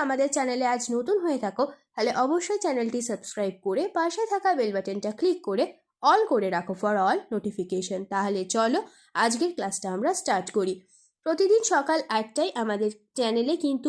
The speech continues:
এসএসসি জিডি কনস্টেবল এক্সাম দু হাজার পঁচিশের জন্য ক্লাস হচ্ছে, তোমরা প্রতিদিন ক্লাসগুলি কিন্তু করতে থাকো। তাহলে চলো আজকের প্রথম প্রশ্ন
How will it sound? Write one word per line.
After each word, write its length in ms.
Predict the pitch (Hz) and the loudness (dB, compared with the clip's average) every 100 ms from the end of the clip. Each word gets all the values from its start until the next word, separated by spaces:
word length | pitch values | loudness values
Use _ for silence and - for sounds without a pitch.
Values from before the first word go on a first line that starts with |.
| 285 220 | -2 -2
এসএসসি 300 | 254 254 277 | -2 -2 -2
জিডি 220 | 254 240 269 | -2 -2 -2
কনস্টেবল 440 | 240 226 262 262 285 214 | -2 -2 -2 0 0 0
এক্সাম 260 | 196 220 226 | -2 -2 0
দু 60 | 208 | 0
হাজার 200 | 196 208 214 | 0 -2 -2
পঁচিশের 400 | 220 226 262 349 285 | -2 0 0 2 2
জন্য 180 | 330 330 349 | 2 2 0
ক্লাস 220 | 262 202 226 | -2 -2 -2
হচ্ছে, 240 | 226 233 330 - _ _ | -2 -2 -6 -6 _ _
তোমরা 220 | 254 254 254 277 | -2 0 -2 0
প্রতিদিন 580 | 311 320 370 277 302 370 370 | 0 2 0 0 -2 -2 -2
ক্লাসগুলি 460 | 202 190 - 214 208 | -2 -2 -2 -4 -2
কিন্তু 200 | 226 220 381 | -4 -4 -2
করতে 260 | 233 226 196 196 | -2 -2 -4 -4
থাকো। 220 | 185 190 190 _ _ | -4 -6 -6 _ _
তাহলে 200 | 226 226 226 | -2 0 0
চলো 220 | 269 285 381 | 0 0 0
আজকের 240 | 240 233 254 | 0 -2 -4
প্রথম 240 | 190 185 311 294 | -4 0 0 0
প্রশ্ন 240 | 196 - | -4 -4